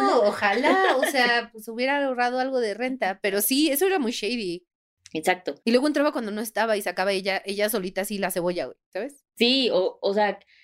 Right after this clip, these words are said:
Speaker 2: ¿qué tal que te vas y te mudas y el departamento resulta que tiene toda una plaga de
Speaker 1: Asbesto.
Speaker 2: ratas, ¿sabes? Como ve tú a saber que es ine-, así inhabitable,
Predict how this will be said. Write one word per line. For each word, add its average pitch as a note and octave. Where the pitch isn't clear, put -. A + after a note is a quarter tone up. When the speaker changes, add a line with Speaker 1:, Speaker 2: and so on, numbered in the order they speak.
Speaker 2:
¿qué B3
tal B3+
que C#4
te B3+
vas G3
y A3+
te F#3+
mudas F#3+
y G3+
el F3
departamento F3
resulta F3
que F3
tiene F3+
toda F#3
una F#3+
plaga F3
de B3
Speaker 1:
Asbesto. G3+
Speaker 2:
ratas, E3+
¿sabes? F#3+
Como F3+
ve G#3
tú B3+
a B3+
saber G3+
que F3+
es E3+
ine-, F3
así E3
inhabitable, F3+